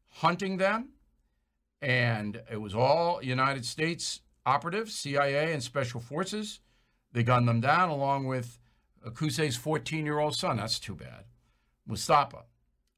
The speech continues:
Okay, they found him in a house, um, and they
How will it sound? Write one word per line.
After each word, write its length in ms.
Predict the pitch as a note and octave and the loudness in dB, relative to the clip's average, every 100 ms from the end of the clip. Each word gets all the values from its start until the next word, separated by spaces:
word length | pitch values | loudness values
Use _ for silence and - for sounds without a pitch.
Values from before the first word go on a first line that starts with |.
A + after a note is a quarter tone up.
| _ - | _ -2
Okay, 140 | C3 C#3+ | 0 0
they 80 | |
found 280 | A#2+ C3+ C3+ | -2 0 2
him 80 | B2+ | 2
in 60 | A#2+ | 2
a 40 | |
house, 500 | B2+ G#3 A3+ - - _ _ _ _ _ _ - | 4 2 2 -6 -14 _ _ _ _ _ _ -6
um, 720 | B2+ B2 A#2+ A#2+ A#2+ A#2 A#2 A#2+ | -2 2 2 2 2 0 -2 -4
and 680 | A#2 A2+ A2+ A2+ A2+ A2 A2 | -6 -4 -4 -4 -4 -6 -8
they 640 | F2+ F2 A#2 B2+ C3+ C3+ | -12 -4 0 0 -2 -6